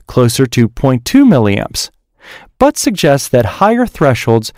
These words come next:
should be considered in certain patient populations. For example, those with diabetes, multiple sclerosis, and obesity. Therefore,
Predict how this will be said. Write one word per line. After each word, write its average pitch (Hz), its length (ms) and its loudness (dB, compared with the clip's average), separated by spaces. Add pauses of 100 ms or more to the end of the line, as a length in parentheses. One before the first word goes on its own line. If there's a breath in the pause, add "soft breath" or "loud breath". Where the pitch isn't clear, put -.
(140 soft breath)
should 127 320 -2
be 214 100 4
considered 214 720 0
in 135 140 0
certain 147 340 -2
patient 123 400 -2
populations. 120 800 -2 (480)
For 262 200 2
example, 123 500 0
those 123 280 0
with 123 200 -2
diabetes, 127 720 0 (160)
multiple 127 400 0
sclerosis, 131 760 0
and 127 220 -4
obesity. 127 640 0 (800 loud breath)
Therefore, 135 680 2